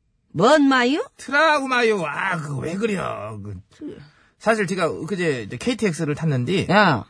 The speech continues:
Speaker 2: 글쎄 창문에 금이가 있는겨.
Speaker 1: 응?
Speaker 2: 그것도 무슨 거미줄 쳐놓고 마냥 쫙쫙 아주.
Speaker 1: 아이고, 그래서 어찌게 됐시오? 어찌게
Speaker 2: 떨었죠.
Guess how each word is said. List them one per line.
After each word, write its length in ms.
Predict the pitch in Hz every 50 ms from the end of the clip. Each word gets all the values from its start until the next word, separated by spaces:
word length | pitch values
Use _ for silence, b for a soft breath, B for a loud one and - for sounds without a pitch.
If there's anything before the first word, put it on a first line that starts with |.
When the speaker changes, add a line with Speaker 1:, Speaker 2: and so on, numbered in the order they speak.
| _ _ _ _ _ _ _ _
Speaker 2:
글쎄 400 | - 175 247 240 214 180 131 113
창문에 380 | - - - - 311 294 254 165
금이가 400 | - - - 196 254 254 233 214
있는겨. 720 | 196 170 165 147 135 123 107 107 110 117 139 104 - 87 - _ _ _ -
Speaker 1:
응? 120 | - 180 165 147 208
Speaker 2:
그것도 220 | 233 269 269 240
무슨 180 | 220 208 233 214
거미줄 420 | - - 160 226 262 294 277 254
쳐놓고 220 | 190 - 262 226 233
마냥 180 | 226 208 175
쫙쫙 960 | - - - - - - - - - 302 208 202 214 196 185 180 170 165 160
아주. 320 | 170 170 180 180 190 220 285 311 - -
Speaker 1:
아이고, 480 | 147 214 247 233 202 220 226 220 214
그래서 240 | 185 285 294 247 226
어찌게 260 | 294 339 269 269 277
됐시오? 360 | 214 214 185 - - 180 180 240 320
어찌게 80 | 285
Speaker 2:
떨었죠. 280 | - 311 311 311 311